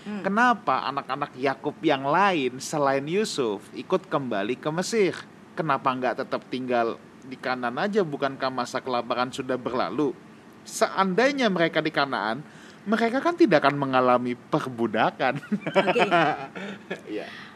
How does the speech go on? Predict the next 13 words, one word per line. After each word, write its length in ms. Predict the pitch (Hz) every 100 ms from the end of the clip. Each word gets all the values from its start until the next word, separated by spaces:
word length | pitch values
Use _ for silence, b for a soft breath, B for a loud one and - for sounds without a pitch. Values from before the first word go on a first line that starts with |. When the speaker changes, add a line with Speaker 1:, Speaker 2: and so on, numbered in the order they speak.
| -
Speaker 1:
Perbudakan 800 | - 269 254 220 190 156 185 220 -
Speaker 2:
Heeh. 180 | 120 185
Speaker 1:
adalah 300 | 196 208 233
sesuatu 560 | 226 214 214 196 214
yang 220 | 214 185
sudah 580 | 175 - 175 185 180 185
diucapkan 720 | - 185 202 - 190 196 190
oleh 240 | - 180 175
Tuhan 380 | - 180 180 185
sebagai 360 | - 165 165
suatu 280 | 165 165 160
nu-, 240 | 170 175 151 -
nubuat. 360 | 175 160 175